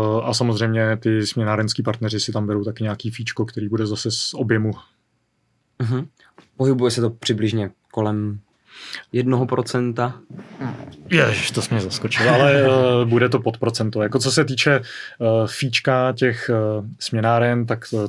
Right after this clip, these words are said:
Speaker 1: tam
Speaker 2: Tam se to
Speaker 1: si myslím,
Speaker 2: ukáže
Speaker 1: že se
Speaker 2: asi,
Speaker 1: to,
Speaker 2: že?
Speaker 1: že tam se to
Speaker 2: Tam
Speaker 1: určitě
Speaker 2: se ukáže
Speaker 1: ukáže.
Speaker 2: úplně všechno, mhm.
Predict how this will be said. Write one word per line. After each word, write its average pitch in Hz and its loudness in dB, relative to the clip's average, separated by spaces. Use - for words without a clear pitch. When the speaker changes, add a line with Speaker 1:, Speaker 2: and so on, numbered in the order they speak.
Speaker 1:
tam 104 0
Speaker 2:
Tam 113 2
se 110 0
to 131 2
Speaker 1:
si 127 2
myslím, 117 2
Speaker 2:
ukáže 110 2
Speaker 1:
že 107 2
se - 2
Speaker 2:
asi, 117 -4
Speaker 1:
to, 131 4
Speaker 2:
že? 123 -6
Speaker 1:
že 110 -4
tam 123 0
se - -4
to 147 4
Speaker 2:
Tam 135 6
Speaker 1:
určitě 110 0
Speaker 2:
se 139 4
ukáže 127 4
Speaker 1:
ukáže. 139 4
Speaker 2:
úplně 139 2
všechno, 107 -4
mhm. 120 -2